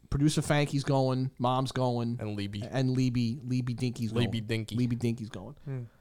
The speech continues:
Speaker 1: Leby Dinky had this idea the other night, 'cause he usually comes by every
Speaker 2: Oh, I told
Speaker 1: Tuesday
Speaker 2: him this
Speaker 1: night. We have
Speaker 2: pre-show.
Speaker 1: Chick-fil-A Tuesday, right?
Speaker 3: Yeah.
Speaker 1: This week we decided to do Thai food because it was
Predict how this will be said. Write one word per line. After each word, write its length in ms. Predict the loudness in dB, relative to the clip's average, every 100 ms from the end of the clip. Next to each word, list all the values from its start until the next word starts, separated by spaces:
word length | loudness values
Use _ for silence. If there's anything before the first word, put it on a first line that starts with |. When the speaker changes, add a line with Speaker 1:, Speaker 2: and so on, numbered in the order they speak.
| _ -20 _ 0
Speaker 1:
Leby 300 | 6 6 6
Dinky 320 | 6 6 6
had 160 | 4 4
this 160 | 4 4
idea 260 | 4 4
the 140 | 0 -2
other 100 | -8
night, 280 | -12 -14 -12
'cause 140 | -4
he 60 | 0
usually 240 | 0 0
comes 240 | 0 0 4
by 300 | 8 8 8
every 180 | 4
Speaker 2:
Oh, 40 | 2
I 20 |
told 100 | 2
Speaker 1:
Tuesday 200 | 4 6
Speaker 2:
him 60 | 6
this 60 | 6
Speaker 1:
night. 200 | 2 2
We 100 | 2
have 80 | 2
Speaker 2:
pre-show. 120 | 2 2
Speaker 1:
Chick-fil-A 340 | 4 6 6
Tuesday, 560 | 4 2 2 2 0 -2 _
right? 320 | 0 2 2 0
Speaker 3:
Yeah. 200 | -2 -2 -8 2
Speaker 1:
This 280 | 4 4 4
week 240 | 2 2
we 60 | 2
decided 420 | 2 6 6 6
to 40 | 2
do 300 | 4 6 6
Thai 280 | 6 6 6
food 400 | 2 -4 -4 -6
because 580 | -8 -4 -2 -2 -4 -8 _ -14
it 40 | -8
was 160 | -6